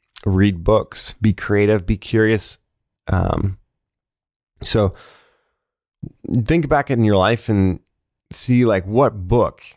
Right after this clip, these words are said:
made the biggest difference in your life, you know? And then think about, what book can I read now that might have a big impact?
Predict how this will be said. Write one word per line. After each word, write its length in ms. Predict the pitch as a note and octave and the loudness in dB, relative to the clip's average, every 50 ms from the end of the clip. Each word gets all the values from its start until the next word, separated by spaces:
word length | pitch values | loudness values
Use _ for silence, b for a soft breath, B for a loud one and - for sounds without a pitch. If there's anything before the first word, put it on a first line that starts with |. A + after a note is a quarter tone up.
| _ _ | _ _
made 300 | - A2 A2 A#2 A#2 G2 | -2 0 2 2 2 2
the 80 | G#2 F#2+ | 0 -2
biggest 580 | E2+ D#2+ - G2+ G2 F2+ G#2+ G2+ F2 - - | -2 0 0 2 2 2 2 0 -2 -2 -2
difference 580 | - G#2 G2 - - F2+ F2+ E2+ - - - - _ - - _ _ _ _ _ _ - | -2 -2 -2 -2 -2 -4 -2 -2 -2 -2 -2 -4 _ -16 -20 _ _ _ _ _ _ 0
in 120 | A2 G2 | 2 2
your 120 | F#2 F2+ | 2 2
life, 480 | E2+ F2 F2+ - - - - - - - _ _ _ _ _ _ _ _ _ _ _ _ _ _ _ _ _ _ _ _ | 0 0 -2 -2 -2 -6 -10 -12 -12 -14 _ _ _ _ _ _ _ _ _ _ _ _ _ _ _ _ _ _ _ _
you 120 | - G2+ G2 | -2 0 2
know? 240 | F2+ F2+ F2+ F#2+ G2 - - _ _ _ _ _ _ _ _ _ _ _ _ _ _ _ _ _ _ - - _ _ - | 2 2 0 -2 -4 -8 -18 _ _ _ _ _ _ _ _ _ _ _ _ _ _ _ _ _ _ -20 -20 _ _ -2
And 120 | G#2+ G#2 | 0 2
then 200 | G#2 G2+ G2+ G2 | 2 2 2 0
think 180 | F#2 A2 G#2 G2 | 0 0 -2 -2
about, 380 | G2+ G2+ G#2 F#2+ D#2+ - - - - | 0 2 2 2 2 0 -6 -14 -10
what 280 | G#2+ G#2+ A#2 A#2+ - | -4 -2 -2 -2 -2
book 200 | - C3 B2+ - | -2 -4 -4 -2
can 100 | - A#2 | -2 0
I 60 | A2 | 0
read 320 | G#2 G2+ G2 G#2+ G#2+ G2+ F#2 | 2 2 2 2 2 2 2
now 560 | F#2 F2 F2 F2 - G2+ A#2+ D#3 E3 C#3 A#2 _ _ _ _ _ _ | 0 0 0 0 0 0 0 -2 -2 -4 -8 _ _ _ _ _ _
that 120 | - F#2+ F#2 | -2 -2 0
might 160 | G2+ G2 F#2+ | 0 0 -2
have 200 | F#2+ F#2+ F#2 E2+ | 0 -2 -2 -2
a 60 | E2+ | 0
big 180 | E2+ F#2+ F2 F#2 | 0 0 0 0
impact? 560 | F2+ E2 - - - - - - - - - | -2 -2 -2 -4 -4 -6 -12 -14 -18 -20 -20